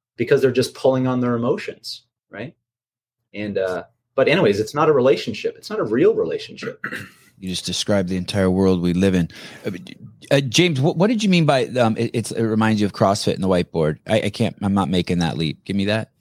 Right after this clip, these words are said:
Speaker 1: Oh, uh, we connected it to, uh, oh, it makes everyone believe that they're,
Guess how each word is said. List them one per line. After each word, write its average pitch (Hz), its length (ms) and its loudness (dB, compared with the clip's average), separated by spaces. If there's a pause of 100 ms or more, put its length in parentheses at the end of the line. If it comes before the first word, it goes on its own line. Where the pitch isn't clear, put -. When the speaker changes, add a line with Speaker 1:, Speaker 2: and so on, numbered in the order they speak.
(260)
Speaker 1:
Oh, 151 300 2
uh, 120 400 0
we 135 180 -6
connected 131 540 -4
it 123 160 -4
to, 127 340 0
uh, 113 160 2
oh, 175 100 6
it 151 80 0
makes 151 240 2
everyone 147 480 2
believe 135 400 0
that 135 180 2
they're, 127 500 2